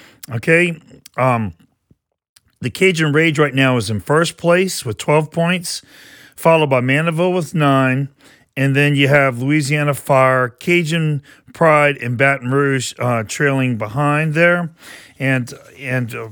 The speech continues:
U nineteen girls are, are, like I said, just getting cranked up.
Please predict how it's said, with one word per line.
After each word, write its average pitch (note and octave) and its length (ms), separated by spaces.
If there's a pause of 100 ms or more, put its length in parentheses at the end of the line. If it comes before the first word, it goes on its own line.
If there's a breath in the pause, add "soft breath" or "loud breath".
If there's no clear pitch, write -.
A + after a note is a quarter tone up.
(140)
U C#3 100
nineteen D#3 540
girls D#3+ 420
are, B2+ 180
are, A2+ 220 (300)
like C3 160
I - 20
said, B2 300
just C3+ 180
getting D3 220
cranked D3 400
up. D3+ 320